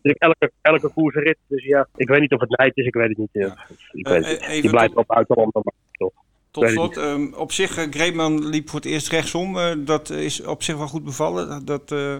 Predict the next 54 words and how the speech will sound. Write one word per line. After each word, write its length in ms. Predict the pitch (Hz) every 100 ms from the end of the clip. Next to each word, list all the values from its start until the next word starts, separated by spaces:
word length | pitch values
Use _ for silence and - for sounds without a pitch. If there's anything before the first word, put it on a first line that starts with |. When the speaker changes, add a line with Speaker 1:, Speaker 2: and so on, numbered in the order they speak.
| 135 _
Speaker 2:
viel, 180 | - 143
Speaker 1:
Ja, 120 | 156
Speaker 2:
viel 80 | -
Speaker 1:
perfect. 280 | 170 - 143
Speaker 2:
mee. 120 | 151
Speaker 1:
Hij 80 | 165
liep, 160 | 160
eh, 240 | 165 156 151
liep 120 | 151
het, 100 | 151 - _ _ -
hij 100 | 143
liep 100 | 151
het 100 | -
hoofd 240 | 160 202
mooi 180 | 185 190
recht 160 | 180 -
door 100 | 156
de 60 |
bochten. 340 | 151 196 - 165
Wat 120 | 175
hij, 100 | 160
eh, 100 | 147
Speaker 2:
Ja. 180 | 135 117
Speaker 1:
ging 240 | - 143 113 117
linksom 360 | 147 165 170 -
was 120 | 151
hij 40 | 143
een 60 | -
klein 160 | 165
beetje 180 | 156 143
scheef 200 | - 185
gemaakt. 340 | - 180 170 175
Liep 160 | 170
hij 100 | 156
mooi 120 | 170 180
recht 140 | 165
door 100 | 151
de 60 | 143
bochten. 320 | 185 - 165
Draafde 340 | 147 165 175 160
eigenlijk 240 | 156 156
heel 120 | 165
goed. 160 | 160 165
En 80 | 151
Jaapie 300 | 147 139 -
zegt, 140 | 135
"Nou 160 | 135 143
ja, 140 | 139 123
ik 60 | _ _
voelde 200 | - 127 113
echt 160 | -
aan 120 | 120 113
dat 100 |
ik 60 | 147